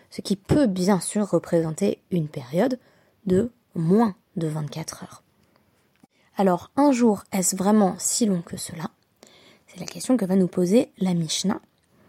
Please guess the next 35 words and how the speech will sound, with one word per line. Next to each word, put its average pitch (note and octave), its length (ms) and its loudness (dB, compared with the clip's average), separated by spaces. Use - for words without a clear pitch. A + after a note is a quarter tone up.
en E3+ 120 -8
nous D#3+ 140 -8
disant, « C4+ 460 0
Havarat F#3 400 -4
Nedarim F3 440 0
Kol A#3+ 240 -2
Hayom. » F3+ 280 -6
L'annulation A3 580 4
des E3+ 100 -4
vœux G#3+ 140 -2
est C4 80 2
possible D4+ 440 0
toute - 280 0
la B3+ 120 2
journée. F3+ 400 -4
Toute A#3 240 2
la E3+ 140 -2
journée, E3+ 340 2
ça - 160 -8
va B3 160 2
être G#3+ 240 -2
redéfini, F#3 800 2
même E3+ 180 -2
si - 140 -4
nous E3 160 -4
avons F3 180 -6
déjà F3 260 -2
eu F#3 60 -2
de C#3+ 160 -10
nombreuses F3 420 -2
allusions F3 360 -4
dans F#3 100 -2
les F3 100 0
dapim F3+ 280 -8
précédents. - 480 -6